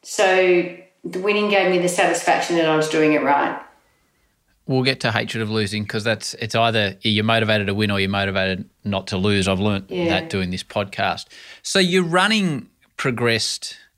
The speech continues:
Speaker 2: and progressed and progressed. When do you start to think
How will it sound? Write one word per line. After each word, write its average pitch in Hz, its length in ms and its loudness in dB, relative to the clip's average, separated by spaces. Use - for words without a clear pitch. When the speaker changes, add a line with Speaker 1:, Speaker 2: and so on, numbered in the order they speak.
Speaker 2:
and 113 160 0
progressed 107 580 -4
and 98 160 -6
progressed. 101 640 -4
When 143 340 0
do 147 80 0
you 131 80 0
start 120 380 0
to 113 100 -8
think 113 540 -4